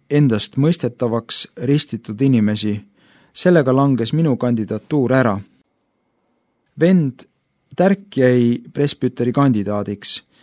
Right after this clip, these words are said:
Minule pidi osaks saama nõukogu esimehe koht.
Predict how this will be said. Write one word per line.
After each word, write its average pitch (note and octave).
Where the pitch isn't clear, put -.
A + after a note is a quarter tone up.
Minule D#3+
pidi A#2+
osaks E3
saama A#2
nõukogu C3
esimehe G#2
koht. -